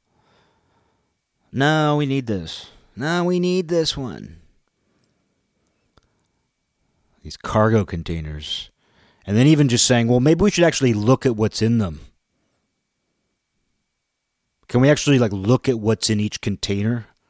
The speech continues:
And think about whether we need it or not? Think about whether it's good to keep that on the barge, considering we're sinking? Someone's like, "No, yeah, we just need it."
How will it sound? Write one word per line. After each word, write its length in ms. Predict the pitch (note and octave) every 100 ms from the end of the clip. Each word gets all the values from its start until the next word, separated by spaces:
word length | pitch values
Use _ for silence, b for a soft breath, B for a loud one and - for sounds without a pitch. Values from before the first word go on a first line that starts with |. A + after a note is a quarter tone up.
| _ _ _ _ _ _ _ _ _ _ _ _ _ _ _ _ _ _
And 120 | F#2+
think 240 | - B2 G#2+
about 300 | G2 A2+ G2+
whether 220 | A2 G#2
we 180 | F#2+ F#2+
need 220 | F#2 G#2
it 80 | A2
or 120 | A2
not? 300 | A2+ A2+ G#2 _ _ _ _ _ _
Think 180 | B2 A#2
about 280 | G#2 A2
whether 220 | G#2+ G#2+ G2+
it's 160 | -
good 440 | F#2 G#2+ G2 G2+ -
to 100 | G2+
keep 280 | - G#2 -
that 160 | G2+
on 100 | G2
the 80 | G2
barge, 560 | E2+ F#2+ G2+ G#2 - - _ _ _ _ _ _ _ _ _ _ _
considering 520 | - - A2+ G2+ F#2+
we're 100 | F#2
sinking? 640 | F2 - G#2+ - A2+ A2 G2 _ _ _ _ _ _ _ _ _ _ _ _ _ _
Someone's 220 | - G#2
like, 120 | A#2
"No, 300 | C#3 F3 E3+
yeah, 180 | E3 D3+
we 140 | D3 D3+
just 160 | C#3+
need 220 | C3 C3
it." 160 | F2+ F2